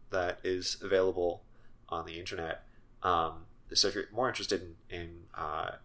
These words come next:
kind of the inner workings, that I think we talked through that a little bit there. Um, but, um, I don't know.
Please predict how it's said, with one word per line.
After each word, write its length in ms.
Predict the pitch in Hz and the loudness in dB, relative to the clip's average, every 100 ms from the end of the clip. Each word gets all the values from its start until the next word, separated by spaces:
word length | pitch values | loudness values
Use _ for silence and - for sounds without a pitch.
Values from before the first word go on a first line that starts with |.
| - | -4
kind 160 | 98 | -2
of 60 | 90 | -2
the 100 | 92 | -2
inner 140 | 95 | 2
workings, 320 | 92 95 95 - | 2 0 -4 -6
that 120 | - | -4
I 40 | |
think 160 | - - | -4 -6
we 60 | 90 | 2
talked 240 | 90 - | 2 2
through 80 | 98 | 0
that 100 | 87 | 0
a 40 | 90 | 2
little 180 | 90 | 0
bit 280 | 87 82 85 - - - - - 90 | 0 -2 -2 -10 -18 -16 -18 -16 -2
there. 500 | 92 87 90 85 85 - - - - - | 2 2 2 0 -2 -8 -18 -18 -18 2
Um, 480 | 95 92 87 85 85 - - 101 | 6 8 6 2 -6 -18 -20 -2
but, 340 | - 101 98 - - | 4 6 6 0 -2
um, 240 | 87 87 90 - - - - - - - | 0 0 -6 -18 -20 -20 -20 -20 -20 -6
I 80 | - | 2
don't 100 | 131 | 4
know. 160 | 147 | 4